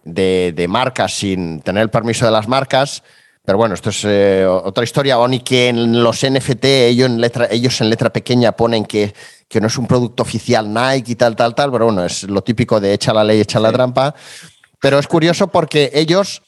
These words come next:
Speaker 1: como sabes, es una plataforma de reventa donde puedes intentar adquirir, eh, unas zapatillas de edición limitada que no pudiste comprar,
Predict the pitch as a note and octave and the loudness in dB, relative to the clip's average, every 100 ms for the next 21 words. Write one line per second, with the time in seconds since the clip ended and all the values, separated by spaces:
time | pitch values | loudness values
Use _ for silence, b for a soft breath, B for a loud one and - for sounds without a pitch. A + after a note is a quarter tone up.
0 | _ _ - B2+ B2+ D3+ D#3 D3 D3+ D3 | _ _ -6 -2 0 0 -2 -2 -2 -2
1 | D3+ C#3 D#3 D3+ B2 G2+ A2 A2 G#2+ G#2 | -2 -2 -2 0 0 -2 -2 2 2 0
2 | G2+ G#2+ C3+ E3+ C#3 C#3+ F#3+ - _ _ | 0 0 0 0 -2 -2 -2 -8 _ _
3 | - A2 G#2+ G2+ G#2 G2 A#2+ B2 B2+ A#2 | -6 -4 -2 0 0 0 0 0 -2 -2
4 | A#2+ A2 B2 A#2 - B2 C3 C3 F#2+ E2 | -2 0 2 0 -2 0 2 0 -2 -6
5 | F#2 F#2+ G#2 G2+ G2+ G2+ - - - G2 | -2 -2 0 0 0 -2 -4 -6 -6 -4
6 | G2 - A2 G#2 G2 F#2+ G2+ G2 A#2 G#2+ | -4 -2 -2 2 0 0 -2 -2 -2 0
7 | G2+ G#2+ A#2 G#2+ F#2+ G2 F#2+ G2+ G#2 - | -2 0 0 0 0 -2 -2 -6 -6 -6
8 | G2 G2 G#2+ G#2+ G2+ | -6 -2 0 0 -2